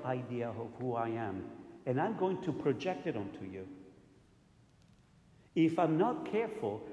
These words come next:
I might think that I am the Messiah, and therefore I think I must always be right.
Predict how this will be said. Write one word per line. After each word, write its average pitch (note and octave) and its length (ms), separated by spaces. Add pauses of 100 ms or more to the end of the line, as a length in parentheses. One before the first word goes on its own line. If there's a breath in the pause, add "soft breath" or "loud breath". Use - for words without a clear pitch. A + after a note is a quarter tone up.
(160)
I E3 160
might D#3+ 240 (100)
think A#2+ 320 (360)
that D#3 140 (120)
I D#3 340 (400)
am C3 200
the B2+ 80
Messiah, G2+ 560 (1200)
and B2+ 180
therefore C3+ 500 (100)
I C#3 200 (160)
think G2 180 (420 loud breath)
I B2+ 160 (200)
must B2 260 (140)
always B2+ 400
be A2+ 320
right. G#2 400